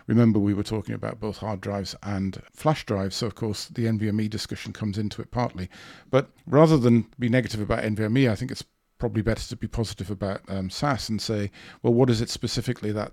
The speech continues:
um, saas offers the hyperscalers in this instance?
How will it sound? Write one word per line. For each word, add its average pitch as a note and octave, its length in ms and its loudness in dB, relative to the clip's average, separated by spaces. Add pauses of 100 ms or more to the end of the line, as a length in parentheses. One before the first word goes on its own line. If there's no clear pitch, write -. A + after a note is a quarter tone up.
um, A2 320 -6 (240)
saas - 480 -2 (380)
offers G#2+ 560 -2 (140)
the F#2+ 80 -8
hyperscalers A2 680 -6
in G#2 120 -8
this - 180 -10 (240)
instance? - 560 -10